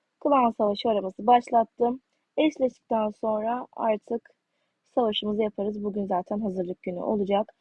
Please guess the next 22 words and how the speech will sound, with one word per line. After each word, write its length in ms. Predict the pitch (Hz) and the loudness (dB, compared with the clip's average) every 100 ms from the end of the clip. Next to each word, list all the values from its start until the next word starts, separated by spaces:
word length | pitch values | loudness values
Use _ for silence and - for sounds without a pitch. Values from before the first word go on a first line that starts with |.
| _ _ _ _ | _ _ _ _
Klan 340 | 220 254 339 | 4 6 6
ligimize 600 | 320 247 240 208 220 220 233 - | 4 4 4 4 4 4 0 0
son 260 | 294 294 262 | 0 0 0
sekiz 320 | 269 254 240 196 | 0 0 -4 -2
gün 180 | 196 175 | -4 -4
kaldı. 640 | - 277 233 202 202 214 _ _ _ _ _ _ _ _ _ _ _ _ - _ _ _ _ | 0 2 2 2 2 0 _ _ _ _ _ _ _ _ _ _ _ _ -20 _ _ _ _
Vallahi 300 | 226 233 247 | 4 4 4
heyecanla 640 | 262 254 233 226 226 240 | 6 6 4 0 0 -2
bekliyorum. 680 | 226 226 - 240 214 233 247 - _ | -2 -2 -4 -2 -2 -4 -6 -12 _
Klan 320 | 226 226 240 | -4 -2 -4
şu 180 | - 233 | -4 -4
anda 340 | 208 196 202 | -4 -6 -4
bizim 340 | 233 214 226 - _ _ _ | -4 -2 -2 -4 _ _ _
Kristal 520 | - 220 - 233 226 - | -2 -2 2 4 4 2
üç 240 | 254 - | -6 -6
liginde. 520 | 202 185 185 185 208 220 _ _ | -8 -4 -4 2 2 2 _ _
İnşallah 600 | - 285 - 233 214 220 | -4 -2 4 4 6 4
bir 120 | 240 254 | 2 -2
üst 180 | - | -4
lige 160 | 208 208 | -4 -4
taşımayı 520 | - 240 226 214 214 | -4 -6 -4 -2 -2
başarabiliriz. 800 | 233 220 202 208 214 196 185 165 | -4 -2 0 0 0 0 -2 -4